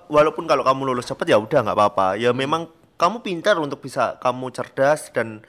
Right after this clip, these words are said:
Speaker 1: kamu rajin bisa menyelesaikannya itu. Tapi kan nggak semua orang punya kemampuan yang sama gitu. Termasuk
Speaker 2: Hmm.
Speaker 1: saya juga, saya nggak punya kemampuan yang sebagus itu, secerdas itu, eh, atau serajin itu untuk bisa menyelesaikan kuliah dalam waktu tiga setengah tahun gitu. Banyak perjalanan yang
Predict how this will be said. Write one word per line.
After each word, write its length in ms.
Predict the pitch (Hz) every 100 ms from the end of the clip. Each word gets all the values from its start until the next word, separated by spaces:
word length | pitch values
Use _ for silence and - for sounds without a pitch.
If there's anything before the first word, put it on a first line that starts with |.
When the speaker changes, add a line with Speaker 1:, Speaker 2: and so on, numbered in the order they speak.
| - -
Speaker 1:
kamu 200 | - 127 131
rajin 320 | 120 - 139
bisa 220 | 120 123
menyelesaikannya 760 | 110 104 101 107 104 101 98 95
itu. 100 | 104
Tapi 240 | 123 147
kan 140 | 175
nggak 160 | 156 104
semua 260 | 123 107 107
orang 200 | 117 120
punya 180 | 117
kemampuan 640 | 104 107 101 101 104 101 95
yang 160 | 95
sama 400 | 98 110 110 98
gitu. 240 | 92 87 90
Termasuk 400 | 101 104 127 117
Speaker 2:
Hmm. 120 | - _ _ _ _ _ _
Speaker 1:
saya 260 | - 113
juga, 260 | 107 127 110
saya 440 | 110 135 147 - -
nggak 240 | 123 107
punya 180 | 120 117
kemampuan 480 | 120 113 113 120 117
yang 200 | 107 110
sebagus 680 | 120 - 110 104 - 110
itu, 380 | 107 101 117 139
secerdas 640 | 135 120 107 117 - 104 113
itu, 480 | 104 135 135 131 135 _ _ _ _
eh, 260 | - 107 101
atau 140 | 104
serajin 460 | 117 127 123 - 120
itu 240 | 117 135
untuk 260 | 131 117 110
bisa 220 | 117 117
menyelesaikan 480 | 107 107 98 107 107
kuliah 240 | 104 107
dalam 180 | 101 98
waktu 260 | 95 95 104
tiga 160 | 101 95
setengah 260 | - 98
tahun 320 | 98 92 95 98
gitu. 220 | - - _ _ _ _
Banyak 280 | 117 117 113
perjalanan 500 | - - 110 110 131
yang 220 | 127